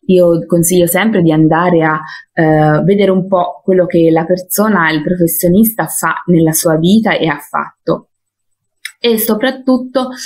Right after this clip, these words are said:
eh, essere molto, mm, sinceri anche con il professionista che abbiamo davanti. Nessuno si offende perché non è che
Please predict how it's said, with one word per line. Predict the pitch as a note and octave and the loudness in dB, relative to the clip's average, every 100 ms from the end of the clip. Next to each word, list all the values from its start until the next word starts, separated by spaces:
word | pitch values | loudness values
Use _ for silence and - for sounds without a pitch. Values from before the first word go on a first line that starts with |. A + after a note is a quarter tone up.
| - - - | -12 -12 -10
eh, | - F#3 F3 E3+ | -2 0 2 0
essere | - G3+ A#3 G#3 | -2 -4 0 0
molto, | F3+ F3+ - G#3+ F#3 F3 E3 D#3 - | 0 -2 0 2 2 4 2 0 0
mm, | E3+ D#3+ C#3+ - - - - E3+ | 2 2 0 -2 -10 -14 -4 -4
sinceri | - E3 D#3+ G#3 F#3+ E3+ D3+ D3 D3 | 0 0 2 0 2 2 2 0 -2
anche | E3 E3 E3+ | -4 -4 -2
con | E3+ | 0
il | D#3+ | 0
professionista | D#3 E3+ E3 - D#3+ D#3+ F3 | 0 -2 -2 0 0 0 -2
che | E3 | -2
abbiamo | D#3 D#3+ D#3 D#3+ | 0 0 2 2
davanti. | D3+ C#3+ C#3 C#3 D3 D#3 | 0 -2 -2 -2 -2 2
Nessuno | D3+ D#3 D#3 F#3 F#3+ F3+ | 2 2 0 0 2 2
si | - | -2
offende | D#3+ - D3+ F3 G3 C#3+ | -4 -4 -2 2 2 0
perché | D3 - D#3 | -6 -2 2
non | D3+ D#3+ | 2 2
è | - | -2
che | - - | -4 -2